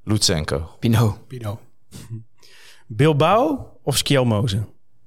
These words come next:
Speaker 1: Skjelmoze.
Speaker 2: Oei. Eh, Bilbao.
Speaker 3: Skjelmoze.
Speaker 4: Jorgensen of Guillaume Martin?
Speaker 1: Jorgensen.
Speaker 2: Martin voor zijn continuïteit.
Speaker 3: Ja, Martin.
Speaker 4: Mijntjes of Paulus?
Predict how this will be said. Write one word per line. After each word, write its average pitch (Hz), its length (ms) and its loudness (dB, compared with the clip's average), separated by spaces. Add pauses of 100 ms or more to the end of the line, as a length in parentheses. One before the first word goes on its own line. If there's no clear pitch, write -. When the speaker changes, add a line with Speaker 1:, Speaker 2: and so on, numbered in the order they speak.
(160)
Speaker 1:
Skjelmoze. 85 720 -2 (1120)
Speaker 2:
Oei. 123 220 2 (340)
Eh, 131 400 0
Bilbao. 113 560 0 (560)
Speaker 3:
Skjelmoze. 107 920 -8 (720)
Speaker 4:
Jorgensen 202 680 2
of 151 220 2
Guillaume 147 320 4
Martin? 110 460 -2 (440)
Speaker 1:
Jorgensen. 87 540 -2 (760)
Speaker 2:
Martin 110 420 0
voor 101 120 0
zijn 107 260 0
continuïteit. 107 760 -2
Speaker 3:
Ja, - 300 -4
Martin. 113 380 -8 (1120)
Speaker 4:
Mijntjes 190 500 2
of - 160 -2
Paulus? 107 580 -2